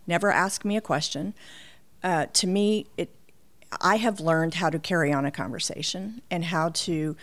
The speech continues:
develop a friendship. And it, so much of it is asking questions. I'm a very curious person. And to me, I think that is a lost art for, uh, people knowing how to,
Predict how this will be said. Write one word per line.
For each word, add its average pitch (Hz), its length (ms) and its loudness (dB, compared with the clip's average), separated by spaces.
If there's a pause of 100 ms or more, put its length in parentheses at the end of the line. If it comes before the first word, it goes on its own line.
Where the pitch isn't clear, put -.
(220)
develop 151 380 2
a 143 60 -4
friendship. 143 600 -4
And 190 160 0
it, - 140 -6
so 196 220 2
much 208 240 2
of 202 120 2
it 170 120 2
is 175 400 -2
asking 196 480 -2 (340)
questions. 185 480 0
I'm 160 120 0
a 160 40 -2
very 196 200 2
curious 196 480 0
person. 294 520 -2 (680)
And 175 580 2 (960)
to - 140 -4
me, 202 220 2
I 196 80 6
think 196 300 -2 (580)
that 190 280 6
is 185 200 4
a 208 80 4
lost 220 420 4
art 240 380 4 (1080)
for, 185 280 -2
uh, 180 140 0
people 202 300 -2
knowing 185 340 4
how 190 320 2
to, 190 460 2